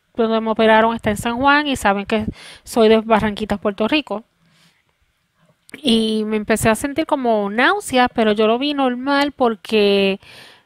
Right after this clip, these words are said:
era por la anestesia, pero parece que por el lugar donde me operaron, no sé por qué,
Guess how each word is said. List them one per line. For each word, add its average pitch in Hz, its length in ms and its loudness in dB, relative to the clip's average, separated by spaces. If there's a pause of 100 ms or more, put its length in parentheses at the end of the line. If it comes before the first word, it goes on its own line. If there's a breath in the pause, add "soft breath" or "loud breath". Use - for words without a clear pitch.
(140)
era 214 220 4
por 220 160 0
la 214 60 4
anestesia, 240 760 4
pero 202 320 -4
parece 196 480 0
que 233 140 0
por 220 180 0
el 202 120 2
lugar 202 340 0
donde 226 360 -4
me 226 380 -4
operaron, 226 640 0
no 208 120 -12
sé 269 240 0
por 311 220 -2
qué, 262 300 0